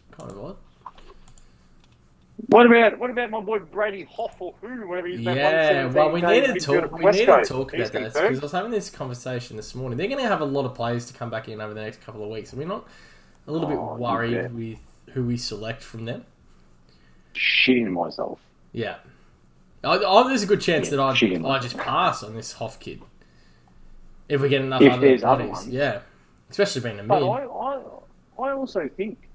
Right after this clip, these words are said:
Speaker 2: I mean, you get the opportunity. If you take it, you're not going anywhere.
Speaker 1: Yeah.
Speaker 2: And the talk is this way. I think Shuey's playing. Evan Simpson confirmed Shuey's playing. Shuey's gonna go down again.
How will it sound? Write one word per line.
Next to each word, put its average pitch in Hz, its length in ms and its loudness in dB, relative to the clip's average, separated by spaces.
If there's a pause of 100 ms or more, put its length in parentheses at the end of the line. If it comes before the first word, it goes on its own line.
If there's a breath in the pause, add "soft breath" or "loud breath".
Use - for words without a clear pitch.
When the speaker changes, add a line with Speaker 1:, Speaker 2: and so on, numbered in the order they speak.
Speaker 2:
I 127 60 -2
mean, 151 320 -4 (120)
you 151 120 -4
get 208 180 4
the 226 80 4
opportunity. 165 540 2
If - 100 -2
you 123 60 6
take 175 320 2
it, - 80 -2
you're 120 100 -2
not - 160 -2
going 175 300 0
anywhere. 90 300 -10 (1600)
Speaker 1:
Yeah. 80 180 -12 (180)
Speaker 2:
And 214 160 8
the 220 60 4
talk 277 260 -2
is 226 140 -4
this 185 180 -10
way. 180 100 0
I 165 100 2
think 269 180 -8
Shuey's 196 360 -6
playing. 160 360 0
Evan 202 140 -8
Simpson 180 340 -10
confirmed 175 380 -2
Shuey's 156 320 -2
playing. 110 520 0 (240)
Shuey's 226 340 4 (200)
gonna 127 200 4
go 98 160 0
down - 220 -2
again. 120 340 -2